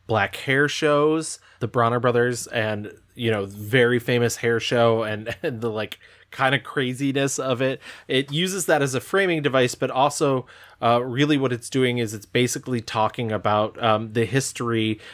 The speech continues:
of black hair from, um, the natural hair movement, um, to chemical relaxers that have been used to straighten hair. There's lots of celebrity interviews that are all conducted by Chris Rock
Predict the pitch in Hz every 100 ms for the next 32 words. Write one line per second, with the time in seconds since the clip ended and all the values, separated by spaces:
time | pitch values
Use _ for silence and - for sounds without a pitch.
0 | - - 113 110 101 - _ 117 - 107
1 | 113 107 - - - 127 120 120 - 117
2 | 107 101 104 - - - 110 107 107 107
3 | 113 135 135 143 127 117 131 123 120 120
4 | 120 120 113 - - 110 104 101 95 -
5 | - _ - - 120 110 113 113 113 -
6 | - - 123 117 127 117 110 113 117 -
7 | 131 117 110 107 101 104 104 104 - 110
8 | 95 - - 139 143 127 113 120 120 113
9 | 110 - - - - 107 113 107 104 -
10 | 110 92 - - 107 107 101 107 107 120
11 | 131 139 123 123 127 - 117 120 - 147
12 | - 147 123 123 113 107 98 - 104 107
13 | 98